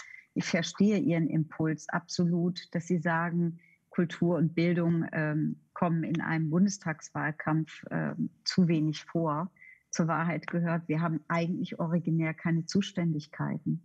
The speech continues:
So wichtig es auch wäre, um übrigens zu einem stärker einheitlichen Auftritt zu kommen. Das ist ja im Bereich der Bildungspolitik genau dasselbe,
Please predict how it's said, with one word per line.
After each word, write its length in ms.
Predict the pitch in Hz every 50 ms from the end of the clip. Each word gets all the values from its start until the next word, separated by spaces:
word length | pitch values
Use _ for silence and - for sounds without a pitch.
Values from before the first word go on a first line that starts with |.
| _ -
So 200 | - 170 160 156
wichtig 340 | 180 185 - - 180 175
es 160 | - - 185 -
auch 180 | - - - -
wäre, 380 | 165 175 180 185 170 165 - - _ _ _ -
um 280 | - 180 170 180 175 - -
übrigens 560 | 190 185 151 - 160 175 165 175 165 - -
zu 120 | - - -
einem 380 | - - 160 165 160 160 160 - _ _ _ _ _ _
stärker 520 | - - - - 170 156 170 - 196 - -
einheitlichen 760 | - 175 175 175 175 175 165 160 165 - 165 165 - - -
Auftritt 460 | - 160 196 202 - - - 180 -
zu 140 | - - 139
kommen. 380 | 135 - - 143 135 143 147 147
Das 160 | 160 - -
ist 160 | 160 147 -
ja 100 | 165 -
im 140 | - 156 151
Bereich 280 | 156 147 147 160 160 -
der 120 | - 151
Bildungspolitik 920 | 147 160 165 160 151 165 160 - _ - 165 160 151 151 - - - -
genau 260 | - 156 156 151 151
dasselbe, 640 | 143 143 139 - - 165 175 180 175 151 143 156 190